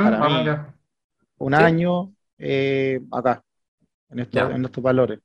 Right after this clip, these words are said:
Speaker 2: Mm.
Speaker 1: Yo, lo que
Speaker 2: Ujú.
Speaker 1: yo creo, puede que
Speaker 2: Sí, sí.
Speaker 1: mañana, no sé, Rusia y todo el,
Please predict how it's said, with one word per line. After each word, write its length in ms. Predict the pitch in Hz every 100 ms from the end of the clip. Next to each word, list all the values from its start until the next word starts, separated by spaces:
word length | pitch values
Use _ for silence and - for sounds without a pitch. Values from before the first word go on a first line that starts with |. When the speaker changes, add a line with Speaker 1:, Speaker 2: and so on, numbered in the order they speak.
| _
Speaker 2:
Mm. 140 | 139
Speaker 1:
Yo, 340 | 151 147 185 120
lo 140 | 123 127
que 60 | 127
Speaker 2:
Ujú. 80 |
Speaker 1:
yo 80 | 135
creo, 300 | 160 208 135
puede 240 | 139 160 135
que 340 | 143 135 123 _ _
Speaker 2:
Sí, 100 | -
sí. 100 | 220 233 -
Speaker 1:
mañana, 500 | 127 127 139 151 147
no 140 | 135 127
sé, 440 | - 156 143 123 120 113
Rusia 380 | 139 151 139 135
y 40 |
todo 140 | 117
el, 100 | 139